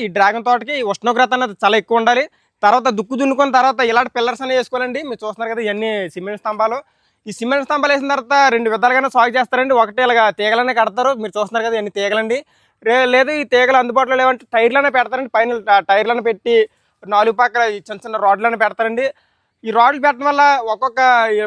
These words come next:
పిల్లర్స్‌కి ఒక ఐదు, ఐదు డ్రాగన్ మొక్కలని వేస్తారండి. ఇటుపక్క అటుపక్క నాలుగు పక్కలు వేస్తారండి. వేసిన తర్వాత ఒక మా-, మూడు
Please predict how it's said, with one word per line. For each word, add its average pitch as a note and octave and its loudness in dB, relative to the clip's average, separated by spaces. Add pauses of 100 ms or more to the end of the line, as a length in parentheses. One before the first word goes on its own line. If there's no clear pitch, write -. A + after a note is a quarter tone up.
(100)
పిల్లర్స్‌కి A#3 0 (160)
ఒక G#3 -2 (400)
ఐదు, G3+ -2 (600)
ఐదు F#3+ 0
డ్రాగన్ G#3+ 2
మొక్కలని B3 0
వేస్తారండి. A#3+ -2
ఇటుపక్క A3+ -2
అటుపక్క G3+ -2
నాలుగు G#3+ 0
పక్కలు A3 0
వేస్తారండి. A#3 -4
వేసిన A3+ -4
తర్వాత A#3+ -4
ఒక A#3 -4
మా-, G#3 0 (720)
మూడు G#3+ -2